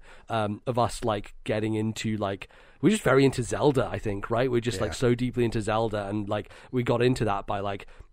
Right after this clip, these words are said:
Speaker 1: watching speedruns downloaded from Speed Demo's archive, 'cause, like,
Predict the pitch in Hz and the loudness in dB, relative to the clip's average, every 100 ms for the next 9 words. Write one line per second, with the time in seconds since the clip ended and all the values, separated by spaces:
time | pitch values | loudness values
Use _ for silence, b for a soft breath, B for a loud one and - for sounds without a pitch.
0 | 117 113 113 - 123 113 120 135 - - | -6 -2 -2 -2 -2 -2 -6 -12 -10 -6
1 | 120 113 117 113 107 113 120 110 113 110 | -6 0 0 0 -2 0 0 0 -2 -4
2 | - 110 - 113 113 107 107 107 117 - | -4 -6 -6 -4 0 0 0 0 -2 -2
3 | 95 98 - 104 101 - | -4 -6 -6 -6 -4 -6